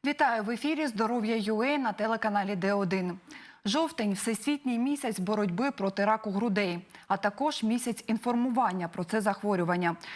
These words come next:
Щороку саме в жовтні в різних країнах світу проводяться заходи задля привернення уваги населення до проблеми. Приєднаємося і ми разом з лікарем-хірургом, онкологом-мамологом вищої категорії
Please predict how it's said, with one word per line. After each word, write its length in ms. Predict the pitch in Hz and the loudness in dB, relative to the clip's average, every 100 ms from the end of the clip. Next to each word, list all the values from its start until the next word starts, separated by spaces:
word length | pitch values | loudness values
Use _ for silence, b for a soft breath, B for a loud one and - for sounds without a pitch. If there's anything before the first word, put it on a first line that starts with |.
| B | B
Щороку 520 | - - 269 339 339 208 | -6 0 2 2 0 0
саме 300 | 220 240 226 | 2 2 0
в 80 | |
жовтні 440 | 185 269 302 214 196 | 0 0 0 0 2
в 60 | |
різних 320 | 196 285 285 - | 4 4 2 0
країнах 400 | 277 269 269 - | 2 2 2 0
світу 400 | - 190 180 175 | -2 0 0 0
проводяться 640 | 185 196 262 226 214 190 | 0 2 2 0 -2 0
заходи 580 | 185 254 277 208 175 175 | 2 2 2 -2 0 0
задля 300 | 185 180 196 | 0 2 0
привернення 600 | 196 190 254 233 214 196 | 0 0 2 2 0 0
уваги 440 | 190 190 269 202 | 2 2 2 0
населення 640 | 202 196 - 269 220 190 180 | -2 -2 0 0 2 0 0
до 140 | 185 | 0
проблеми. 640 | - 196 226 220 180 165 - B B B B B | 0 0 2 2 2 -2 -6 B B B B B
Приєднаємося 800 | 240 262 226 320 311 277 - 262 | 2 2 4 4 4 0 0 0
і 120 | 247 | 2
ми 320 | 262 262 185 B B - | 2 0 -4 B B 0
разом 400 | 220 214 226 202 | 2 2 2 2
з 100 | 208 | 0
лікарем-хірургом, 1000 | 220 208 196 185 208 233 285 226 196 | 0 0 0 0 -2 0 0 0 0
онкологом-мамологом 1080 | 196 202 220 196 190 190 190 240 269 214 190 | 0 0 0 2 2 2 2 2 0 0 0
вищої 360 | 190 208 - 196 | 0 0 -2 -2
категорії 680 | 180 170 180 233 254 214 | -2 -2 0 0 2 0